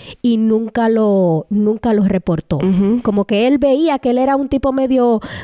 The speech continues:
Speaker 1: medio vaina con las mujeres. Nunca, no, no sabía que eso había pasado hasta que ella se lo dijo, pero eso lo empujó a él a decir, "No basta con decir, yo no soy machista.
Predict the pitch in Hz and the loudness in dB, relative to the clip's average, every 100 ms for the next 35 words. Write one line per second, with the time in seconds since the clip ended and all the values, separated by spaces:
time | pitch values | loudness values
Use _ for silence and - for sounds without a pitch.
0 | - 226 233 247 240 208 214 277 294 247 | -4 -2 0 2 0 0 -2 -2 -2 -2
1 | 240 226 226 240 277 220 214 - - - | -2 -2 0 0 0 0 -2 -6 -10 -2
2 | 233 269 339 330 285 220 202 _ 233 240 | 0 2 0 0 -2 -4 -12 _ -2 0
3 | 254 262 - 247 247 240 262 247 240 220 | 0 -2 -4 -2 -2 0 -2 0 -2 -2
4 | 233 254 233 233 240 226 277 247 220 - | -2 0 0 -2 -2 -4 -2 0 0 -2
5 | 190 190 208 208 233 254 269 208 220 - | -2 -2 0 0 0 0 0 0 -2 -6
6 | - - - - 214 214 214 220 262 254 | -18 -16 -14 -8 -2 0 0 0 0 0
7 | 240 - 233 240 247 233 208 202 196 196 | -2 -4 -2 0 0 0 0 0 0 0
8 | 233 190 185 - - - 220 262 311 262 | -2 -2 -4 -10 -10 -4 0 0 0 0
9 | 202 - - 196 - - _ _ _ - | -2 -2 -4 -6 -6 -20 _ _ _ -2
10 | 226 214 208 - 240 196 - _ _ 170 | 0 0 -2 0 0 0 -4 _ _ -10
11 | 170 220 220 208 202 175 160 - 233 - | -2 0 0 -2 -2 -2 -2 0 -2 -2
12 | 151 | -10